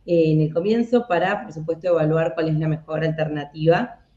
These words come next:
eh, en cuanto a la corporación y seguramente todo lo que viene después también. Eh, acá también tenemos,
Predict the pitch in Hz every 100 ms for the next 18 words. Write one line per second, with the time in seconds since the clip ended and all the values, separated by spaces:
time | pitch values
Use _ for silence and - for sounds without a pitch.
0 | _ 196 180 160 147 156 156 151 143 151
1 | 139 156 156 156 214 277 262 165 156 147
2 | 147 143 151 143 135 - _ - 147 143
3 | 143 139 147 143 - - 135 135 - 139
4 | - - - - _ _ _ - _ -
5 | 196 190 180 180 175 170 170 165 - -
6 | 202 214 202 214 220 220 226 262 285 -